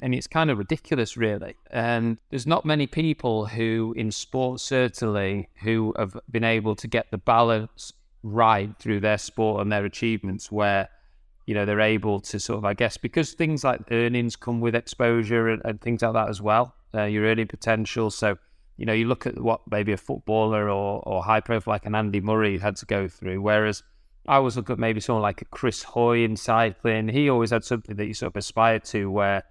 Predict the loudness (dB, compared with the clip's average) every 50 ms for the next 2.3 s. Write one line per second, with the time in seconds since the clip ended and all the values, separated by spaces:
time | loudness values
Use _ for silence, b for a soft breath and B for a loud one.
0 | _ _ _ _ -20 -20 _ -20 -8 -4 -2 0 2 2 2 0 0 -2 -2 -2
1 | -2 0 2 2 2 2 2 2 0 0 2 2 2 2 2 2 0 0 0 0
2 | 0 0 0 -2 -2